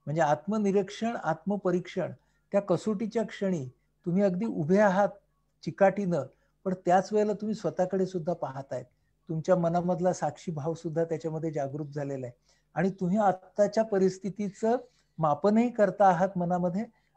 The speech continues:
आणि ह्या परिस्थितीमधून मला दुसरे काय मार्ग काढायचे आहेत त्याचाही विचार तुम्ही करताय.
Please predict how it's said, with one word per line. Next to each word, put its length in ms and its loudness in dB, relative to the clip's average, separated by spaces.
आणि 180 0
ह्या 120 6
परिस्थितीमधून 1080 -2
मला 260 4
दुसरे 380 -2
काय 360 4
मार्ग 340 4
काढायचे 440 0
आहेत 120 -4
त्याचाही 360 -4
विचार 320 0
तुम्ही 240 -8
करताय. 360 -12